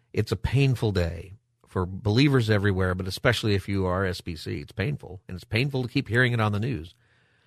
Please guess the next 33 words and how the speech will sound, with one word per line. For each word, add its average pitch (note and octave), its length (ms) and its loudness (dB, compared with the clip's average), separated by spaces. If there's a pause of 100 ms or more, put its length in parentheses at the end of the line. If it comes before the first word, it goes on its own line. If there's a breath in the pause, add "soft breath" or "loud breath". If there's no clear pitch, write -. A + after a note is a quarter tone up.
(400)
The A2 220 0
Ravi A2 260 4
Zacharias A2+ 560 4
thing B2 140 0
we A2 80 0
talked A#2 220 -2
about, B2 220 -2
painful. B2 400 2
Liberty B2 320 4
University, B2+ 640 6
a A#2+ 80 6
lot A2 160 4
of A#2+ 80 4
you A#2+ 100 6
went B2 160 4
there. C3 180 6
Painful C#3+ 520 0
stuff G#2 400 -2
the G2+ 80 -4
last F#2+ 280 -2
couple G#2 280 -4
of F2+ 80 -6
years F#2 420 -10 (100)
from G2+ 220 -4
that F2+ 160 -4
school. - 480 -6
Lots A2 460 0
and G2 140 -6
lots G#2 300 -2
and F2+ 140 -8
lots F2+ 260 -4
of - 200 -20
pain. F2 420 -6